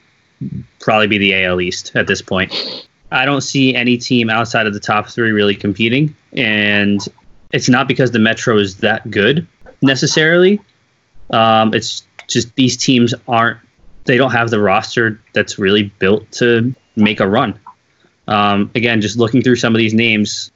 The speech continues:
uh, besides Huberdeau and Barkov, well, te-, I guess technically Hoffman, do you really have any guys that you can rely on offensively? I don't think Dadonov's somebody that you can really rely on.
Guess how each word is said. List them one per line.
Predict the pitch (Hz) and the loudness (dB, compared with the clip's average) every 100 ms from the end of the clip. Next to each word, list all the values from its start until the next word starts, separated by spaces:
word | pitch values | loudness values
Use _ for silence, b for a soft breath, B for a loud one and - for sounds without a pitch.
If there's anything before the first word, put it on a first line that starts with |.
| - | -4
uh, | 98 98 | 0 0
besides | 101 120 120 117 - - _ _ - | 0 0 0 -2 -4 -6 _ _ -6
Huberdeau | - 135 135 127 | 2 4 4 2
and | 120 107 | 2 2
Barkov, | 107 139 - 104 95 95 - - - - _ _ _ | 0 0 0 2 2 0 -8 -16 -20 -20 _ _ _
well, | 113 | -4
te-, | 90 113 | -2 -2
I | 117 | -2
guess | 104 104 - | 0 -2 -4
technically | 113 117 98 | -4 -2 0
Hoffman, | 104 104 - 92 92 _ _ _ _ _ - | 2 0 -2 -4 -6 _ _ _ _ _ -2
do | 120 | 2
you | 117 | 4
really | 127 135 | 4 4
have | 120 120 120 | 2 0 0
any | 117 113 | -2 -2
guys | 107 110 104 110 | 0 0 2 0
that | 110 | -2
you | 113 107 | -6 -4
can | 110 104 104 95 | 0 0 0 -4
rely | - 98 95 98 107 | -4 -2 0 0 0
on | 113 113 117 | 0 0 0
offensively? | 101 101 107 104 131 123 139 143 _ - | -2 -2 -2 0 0 2 2 0 _ -4
I | 110 | 0
don't | 113 110 | 0 0
think | 120 104 | -2 0
Dadonov's | 101 104 107 101 95 | 0 0 2 0 -2
somebody | - 101 98 101 | -2 0 2 2
that | 95 | 0
you | 101 | -2
can | 104 | 0
really | 98 95 | 0 0
rely | 92 92 95 92 | 0 0 0 0
on. | 92 95 101 | -2 -4 -6